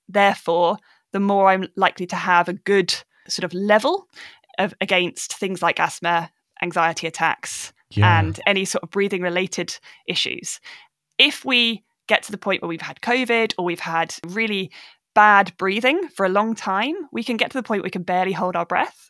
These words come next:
Speaker 1: And that suggests that we're hitting kind of like a ceiling and we're going, <gasps> and the buildup of the C O two in our bodies makes us want to breathe more.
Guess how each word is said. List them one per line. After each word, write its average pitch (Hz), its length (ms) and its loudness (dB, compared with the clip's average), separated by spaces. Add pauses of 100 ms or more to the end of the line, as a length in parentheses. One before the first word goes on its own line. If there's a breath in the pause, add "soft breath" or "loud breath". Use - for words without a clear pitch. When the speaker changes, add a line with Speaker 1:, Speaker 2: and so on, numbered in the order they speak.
Speaker 1:
And 202 120 2
that 208 140 2
suggests 202 400 -4
that - 100 -10
we're 190 260 0 (320 soft breath)
hitting 220 420 0
kind 190 200 -2
of 185 80 -6
like 180 140 -2
a 175 40 -8
ceiling 226 480 0 (580 soft breath)
and 214 80 0
we're 208 60 4
going, 208 240 6
<gasps> - 1160 4
and 208 200 4
the 214 300 4
buildup 277 420 6
of 202 80 -8
the 202 80 -6
C 208 200 -6
O 196 100 2
two 202 220 -4
in 196 100 0
our 180 100 2
bodies 180 500 0
makes 190 480 -6
us - 180 -8
want 180 220 -6
to 170 100 -8
breathe 160 340 -8
more. - 260 -8